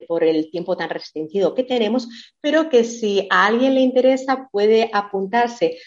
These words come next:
al curso que programa Mindalia Televisión, que yo daré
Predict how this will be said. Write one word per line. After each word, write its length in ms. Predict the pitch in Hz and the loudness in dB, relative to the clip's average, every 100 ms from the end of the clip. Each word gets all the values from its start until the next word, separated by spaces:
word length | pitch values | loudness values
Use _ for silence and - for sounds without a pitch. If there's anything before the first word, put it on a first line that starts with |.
| - _ | -20 _
al 420 | 175 160 156 160 | -2 2 2 0
curso 540 | - 226 226 - 220 220 | 0 -2 -2 -2 -2 -2
que 100 | 202 | 0
programa 480 | 196 185 190 196 | 2 2 2 2
Mindalia 540 | 196 190 185 190 190 185 | 2 2 2 2 0 0
Televisión, 520 | 185 175 185 208 190 | 0 0 0 -4 -6
que 120 | 165 | -2
yo 340 | 165 165 160 - _ | 2 2 0 -10 _
daré 560 | 202 185 180 180 175 | -4 0 2 2 0